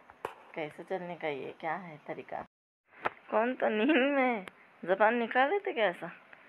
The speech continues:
कतरे जाएंगी रे, जबान निकाल के सोएंगे तो। वो भी कितनी तो लंबी चौड़ी हो रही, देखो जबान इसकी।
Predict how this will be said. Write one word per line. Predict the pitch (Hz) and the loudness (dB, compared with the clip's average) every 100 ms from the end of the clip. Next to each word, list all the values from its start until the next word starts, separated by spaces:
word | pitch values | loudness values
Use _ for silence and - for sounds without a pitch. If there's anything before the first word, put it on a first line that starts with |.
| - - - | -20 -20 -2
कतरे | - - 185 220 | -2 2 4 4
जाएंगी | 240 240 240 | 4 2 0
रे, | 247 180 165 208 202 | 0 0 2 0 0
जबान | 175 180 185 202 | -4 -2 2 2
निकाल | 208 - - 208 208 | 0 -2 2 2 2
के | |
सोएंगे | 220 196 196 202 208 | -2 2 4 4 -2
तो। | 208 202 170 - - - - - - - | 0 -2 -2 -8 -20 -20 -20 -20 -18 -4
वो | 180 190 | 2 2
भी | 220 | 2
कितनी | 202 - - 202 | -2 -8 2 2
तो | 208 220 | 4 2
लंबी | 220 208 208 214 | 2 2 0 0
चौड़ी | 214 208 208 | 4 6 6
हो | 214 | 4
रही, | 208 196 | 4 4
देखो | 147 123 156 | 2 2 -2
जबान | 151 147 131 143 156 | 0 2 4 4 2
इसकी। | 143 - 123 | -8 -10 -10